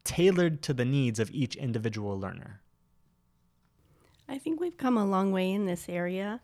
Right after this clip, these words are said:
Speaker 2: I think years ago when we first began, you would have seen one-size-fits-all goals. One of the ways that we've been able to really tailor the goal to the learner is the implementation and use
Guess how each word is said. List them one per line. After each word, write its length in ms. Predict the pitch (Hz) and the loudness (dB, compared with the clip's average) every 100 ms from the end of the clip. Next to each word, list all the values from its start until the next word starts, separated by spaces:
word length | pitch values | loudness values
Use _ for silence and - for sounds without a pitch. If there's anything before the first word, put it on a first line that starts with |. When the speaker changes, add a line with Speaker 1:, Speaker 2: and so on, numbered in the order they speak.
| - - - | -16 -20 -14
Speaker 2:
I 140 | 196 | -10
think 260 | 196 226 208 | -6 -6 -6
years 240 | 202 202 | -6 -6
ago 300 | 202 190 185 | -6 -4 -2
when 240 | 190 208 190 | 0 0 0
we 100 | 175 | -2
first 320 | - 170 - | -4 -6 -6
began, 420 | 180 175 185 196 | -6 -4 -2 -2
you 140 | 196 185 | -2 -2
would 240 | 196 247 | -4 -4
have 220 | 220 208 | -4 -8
seen 440 | - 190 175 175 175 - - - - | -6 -4 -4 -4 -8 -16 -20 -20 -8
one-size-fits-all 1040 | 196 185 175 190 180 - 180 170 170 175 | -4 -2 -4 -4 -6 -6 -10 -8 -6 -6
goals. 360 | 170 180 165 - | -4 -6 -6 -8
One 340 | 185 196 226 | -4 -2 -2
of 200 | 240 254 | -4 -6
the 100 | 220 | -6
ways 400 | 185 175 175 175 | -2 -2 -2 -6
that 160 | - - | -10 -10
we've 240 | 185 175 | -8 -6
been 140 | 175 180 | -6 -6
able 340 | 185 180 185 | -8 -6 -8
to 300 | - 196 170 | -8 -4 -4
really 260 | 170 180 175 | -2 -4 -6
tailor 440 | - 185 180 190 | -6 -6 -4 -4
the 100 | 190 | -4
goal 280 | 180 175 165 | -2 -2 -2
to 180 | - 170 | -8 -8
the 100 | 165 | -6
learner 460 | 190 220 190 170 - - - - - | -2 0 0 -2 -6 -18 -20 -20 -12
is 500 | - 190 180 175 170 196 | -6 -2 0 -2 -6 -10
the 160 | 190 185 | -8 -6
implementation 800 | 185 208 196 185 190 185 196 180 | -6 -4 -4 -6 -8 -8 -8 -8
and 240 | 185 175 | -6 -2
use 320 | 175 240 - | -2 -4 -6